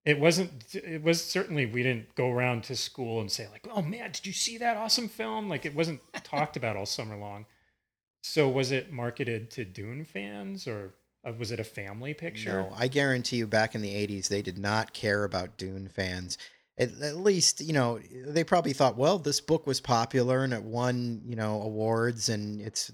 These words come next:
Speaker 2: well regarded, so it's gotta be good." And so, like, I think they just probably figured,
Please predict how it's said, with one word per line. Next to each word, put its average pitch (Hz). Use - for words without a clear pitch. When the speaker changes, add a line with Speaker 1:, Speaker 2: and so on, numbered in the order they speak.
Speaker 2:
well 117
regarded, 107
so 107
it's 110
gotta 127
be 113
good." 107
And 107
so, 110
like, 107
I 123
think 151
they 147
just 135
probably 139
figured, 127